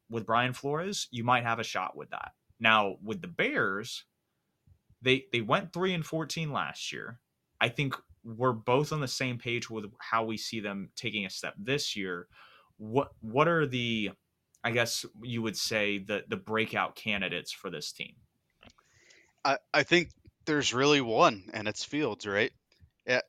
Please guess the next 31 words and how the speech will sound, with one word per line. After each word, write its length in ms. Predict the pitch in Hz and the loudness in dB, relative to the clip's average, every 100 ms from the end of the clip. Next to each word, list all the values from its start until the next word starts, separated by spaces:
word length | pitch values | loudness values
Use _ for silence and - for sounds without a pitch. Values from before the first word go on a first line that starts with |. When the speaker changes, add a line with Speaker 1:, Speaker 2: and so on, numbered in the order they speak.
| - | -10
Speaker 2:
t-, 80 | - - | -6 -2
two 200 | 160 175 | 0 2
years 520 | 147 127 110 98 - | 2 2 0 -4 -4
there, 400 | 107 98 92 98 | -2 -2 -4 -6
uh, 80 | 113 | -8
he's 240 | 110 110 120 | -6 -4 0
dealt 180 | 110 | 0
with 140 | 107 110 | 0 -8
a 40 | |
bad 320 | 95 113 120 | 2 6 6
O-line. 440 | 120 120 110 107 107 | 4 2 2 2 2
Last 300 | 117 139 - | 4 4 4
year 100 | 156 | 0
wasn't 300 | 139 123 - _ | -2 -4 -10 _
too, 220 | - 151 | -8 -8
too 200 | 131 113 | -8 -10
bad, 280 | 92 95 92 - _ - _ _ | -6 -4 -4 -8 _ -20 _ _
but, 160 | 117 110 | -2 2
uh, 160 | 107 107 | 2 0
the 100 | 113 | -4
perspective 640 | 120 - - 147 143 127 | -4 -2 4 4 2 -6
is 100 | 113 | -4
that 140 | 117 110 | -2 -2
it's 140 | - | -6
a 60 | 110 | -2
bad 280 | 113 117 | 4 4
O-line, 500 | 117 117 107 107 107 | 4 4 4 2 -2
bad 280 | 101 104 107 92 | -2 0 2 0
weapons, 640 | 101 - 101 95 92 - - _ _ | -4 -4 -8 -8 -12 -14 -16 _ _
bad 280 | 110 110 - | -2 -2 -4
coaching, 640 | 110 101 - 101 98 98 | -10 -8 -8 -8 -10 -16